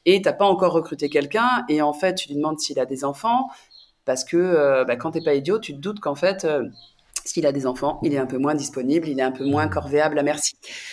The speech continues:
Speaker 1: Donc en fait, ça, ce sont vraiment, euh, euh, pour moi, c'est les erreurs, euh, j'ai, j'ai envie de dire les plus graves, mais en fait, il y a bien pire que ça, il y a bien pire, puisque, euh, est-ce que vous avez des enfants, c'est un fait, est-ce que vous pouvez en avoir ?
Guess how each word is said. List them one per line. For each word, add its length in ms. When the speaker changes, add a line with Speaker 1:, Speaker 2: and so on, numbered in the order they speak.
Speaker 1:
Donc 180
en 100
fait, 320
ça, 340
ce 120
sont 220
vraiment, 500
euh, 200
euh, 100
pour 220
moi, 100
c'est 160
les 220
erreurs, 260
euh, 120
j'ai, 240
j'ai 100
envie 140
de 60
dire 120
les 120
plus 160
graves, 380
mais 60
en 40
fait, 180
il 20
y 20
a 40
bien 160
pire 300
que 120
ça, 320
il 60
y 40
a 40
bien 160
pire, 280
puisque, 240
euh, 220
est-ce 120
que 100
vous 200
avez 180
des 160
enfants, 320
c'est 160
un 80
fait, 300
est-ce 100
que 80
vous 120
pouvez 280
en 140
avoir ? 460